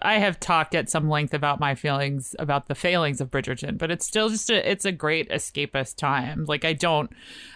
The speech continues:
I d-, I don't think season two is as good as season one, and it had, you know, problems, including the fact that it doesn't particularly make either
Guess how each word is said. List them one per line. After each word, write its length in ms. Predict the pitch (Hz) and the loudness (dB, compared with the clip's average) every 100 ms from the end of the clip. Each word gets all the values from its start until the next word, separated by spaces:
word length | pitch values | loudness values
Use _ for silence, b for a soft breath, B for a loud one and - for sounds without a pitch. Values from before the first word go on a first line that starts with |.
| - - | -8 0
I 120 | 214 | 2
d-, 160 | 202 | 2
I 180 | - 196 | 2 4
don't 160 | 190 170 | 4 2
think 160 | 175 | 0
season 260 | 160 151 147 | -2 -2 -2
two 160 | 156 151 | 0 -2
is 140 | 143 | 0
as 120 | 147 | -4
good 180 | 147 143 | 0 0
as 120 | 143 | 0
season 280 | - 139 143 | -2 -4 0
one, 260 | 139 139 143 | 2 2 2
and 160 | 160 | 0
it 80 | - | -2
had, 320 | 143 135 - - - _ _ _ _ _ _ | -2 -4 -4 -10 -20 _ _ _ _ _ _
you 120 | - 71 | -10 -8
know, 180 | - - - | -8 -12 -6
problems, 720 | 131 87 - - 123 160 - - _ _ _ _ | -2 0 -2 -4 -4 -6 -8 -18 _ _ _ _
including 460 | 185 180 196 175 156 | 0 2 4 4 2
the 80 | |
fact 260 | 147 156 135 | 2 0 0
that 80 | 151 | 0
it 160 | 156 | 0
doesn't 300 | 185 170 175 | 2 2 2
particularly 560 | 170 165 156 160 156 147 | 0 -2 2 2 2 2
make 280 | 135 135 - - | 0 -2 -4 -2
either 540 | 143 139 135 123 123 | 0 2 2 2 0